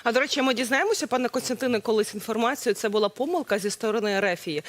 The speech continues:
Чи це була силоспрямована атака на територію Польщі для того, аби, ну, так би мовити, прощупати реакцію, а,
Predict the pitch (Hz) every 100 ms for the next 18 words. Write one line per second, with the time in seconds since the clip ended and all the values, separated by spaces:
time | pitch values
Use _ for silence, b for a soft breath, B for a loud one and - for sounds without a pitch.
0 | B B - - 240 208 226 220 - 247
1 | 226 - 220 220 233 208 196 185 180 196
2 | 160 - 175 165 175 175 180 175 - 349
3 | - 190 196 202 190 185 185 208 196 B
4 | B 370 247 214 233 214 208 - 220 -
5 | - 254 - 190 - 196 175 B B 196
6 | 214 214 202 160 - - 185 151 151 143
7 | B B B - 156 160